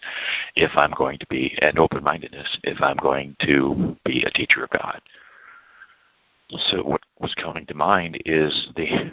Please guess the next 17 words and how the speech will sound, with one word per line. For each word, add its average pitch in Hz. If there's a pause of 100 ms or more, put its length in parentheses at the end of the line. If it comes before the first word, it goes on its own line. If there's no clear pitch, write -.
(120)
the -
attributes 80
are, 71 (300)
are -
put 95
in 76
at 76
the -
factory. - (300)
<laughs> 139 (800)
You -
know, 104 (420)
<laughs> -
they 85
come 82
with -
us -